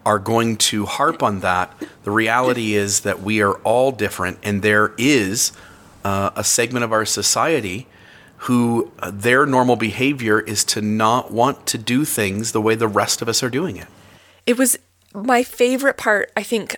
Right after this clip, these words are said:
Speaker 2: of the drag show last night was at the end, um, one of the Southern Utah Pride organizers, um, I think his first name is Steve.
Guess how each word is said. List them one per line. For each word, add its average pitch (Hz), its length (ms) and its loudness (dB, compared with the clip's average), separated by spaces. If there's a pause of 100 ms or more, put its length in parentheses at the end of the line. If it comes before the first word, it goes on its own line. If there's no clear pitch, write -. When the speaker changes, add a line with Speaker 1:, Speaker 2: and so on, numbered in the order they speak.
Speaker 2:
of 202 320 -2
the 185 400 0
drag 185 420 -4
show 180 360 -4
last 180 320 -4
night 175 300 -8
was 180 580 -2
at - 220 -2
the 226 180 -4
end, 180 580 -4 (140)
um, 190 360 -4
one 208 200 4
of 202 140 0
the 190 680 -2
Southern 196 360 0
Utah 190 320 -4
Pride 175 600 -2 (600)
organizers, 185 920 0
um, 175 380 -12 (180)
I 185 60 -10
think 208 180 -8
his - 240 -4
first - 260 -2
name 190 120 -6
is 180 100 -2
Steve. 170 600 -2